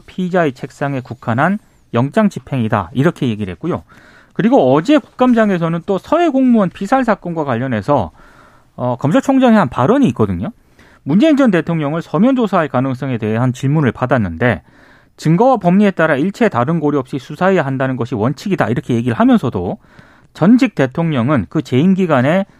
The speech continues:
국가와 국민을 대표하신 분이었기 때문에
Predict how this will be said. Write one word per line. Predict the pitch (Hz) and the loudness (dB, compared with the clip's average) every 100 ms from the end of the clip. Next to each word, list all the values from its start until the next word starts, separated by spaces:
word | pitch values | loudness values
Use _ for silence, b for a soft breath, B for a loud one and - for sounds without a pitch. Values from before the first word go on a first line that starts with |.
| b - | b -14
국가와 | 123 - 247 247 | -12 0 2 2
국민을 | 196 175 165 139 | 2 -2 -2 -4
대표하신 | - - 190 202 196 | -6 -2 -2 0 0
분이었기 | 160 151 123 113 | -2 -4 -4 -6
때문에 | - 104 90 120 87 | -6 -6 -2 -2 -4